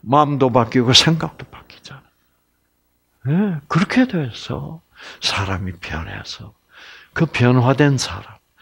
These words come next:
새 사람으로 만들어줘서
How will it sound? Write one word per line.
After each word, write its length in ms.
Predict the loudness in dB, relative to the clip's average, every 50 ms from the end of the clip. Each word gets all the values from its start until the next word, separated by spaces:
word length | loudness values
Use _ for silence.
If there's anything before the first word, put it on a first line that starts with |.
| -20 -20 _
새 300 | 0 0 2 4 4 2
사람으로 840 | 2 2 0 0 2 2 2 2 2 0 -2 -2 -2 -2 -2 -4 -6 -14 -20 _ -2
만들어줘서 1040 | 2 4 4 6 6 4 4 2 0 -4 -6 -10 -12 -12 -12 -14 -14 -14 -16 -18